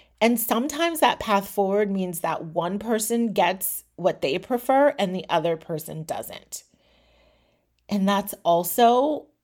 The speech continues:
real life, right? Like, life isn't fair all the time. You're not gonna get your way all the time. Sometimes you're going to, you know, um, I don't like the word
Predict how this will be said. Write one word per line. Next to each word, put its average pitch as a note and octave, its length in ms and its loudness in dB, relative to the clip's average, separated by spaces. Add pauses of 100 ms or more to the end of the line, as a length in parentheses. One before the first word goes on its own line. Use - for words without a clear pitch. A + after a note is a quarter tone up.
real F#3+ 460 2
life, D3 680 0 (580)
right? E3+ 280 2
Like, E3 160 -2
life F#3 420 4
isn't G3+ 480 -4
fair G#3+ 360 4
all E3 180 2
the D#3 100 -2
time. D#3 240 -6
You're E3+ 140 -4
not F3 260 -4
gonna F#3+ 200 -4
get F#3 260 0
your F3 160 -2
way F#3+ 560 2
all E3+ 200 2
the D#3+ 120 -8
time. E3+ 560 -6 (320)
Sometimes G#3+ 760 -2
you're F#3+ 160 -2
going F3 380 -4
to, F3 600 -4 (1160)
you A3 160 0
know, F3 460 2
um, E3 460 -2 (140)
I A3+ 120 -2
don't E4 280 0
like A#3 240 -2
the C#4 100 0
word G3+ 320 2